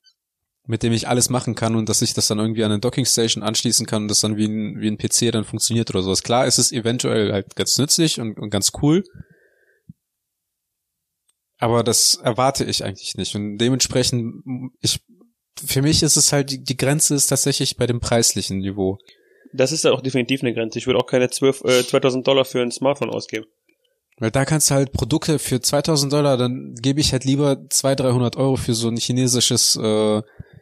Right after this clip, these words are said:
Speaker 1: Handy aus, was dann im Prinzip dann die Funktion eines Handys auch erfüllt und dann hole ich mir für die restlichen tausendsiebenhundert einen einstelligen Laptop, der weitaus mehr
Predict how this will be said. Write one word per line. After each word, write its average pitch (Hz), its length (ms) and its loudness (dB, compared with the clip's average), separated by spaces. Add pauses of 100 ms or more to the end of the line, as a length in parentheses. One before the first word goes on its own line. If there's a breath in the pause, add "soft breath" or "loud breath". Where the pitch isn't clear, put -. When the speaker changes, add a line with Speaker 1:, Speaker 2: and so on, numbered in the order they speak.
(140)
Speaker 1:
Handy 120 320 0
aus, 120 500 0 (280)
was - 220 0
dann 117 160 0
im 113 80 -2
Prinzip - 420 -2
dann 117 160 0
die 113 80 0
Funktion 120 380 0
eines 110 280 2
Handys 139 280 2
auch 120 120 0
erfüllt 120 380 0
und 120 60 -8
dann 113 100 -2
hole 123 140 2
ich - 100 -4
mir 117 60 -2
für - 120 -6
die 117 100 -2
restlichen 139 380 -2
tausendsiebenhundert 113 720 -2
einen - 140 -6
einstelligen 107 420 0
Laptop, 123 420 0 (680)
der 110 340 4
weitaus 127 540 2
mehr 123 500 0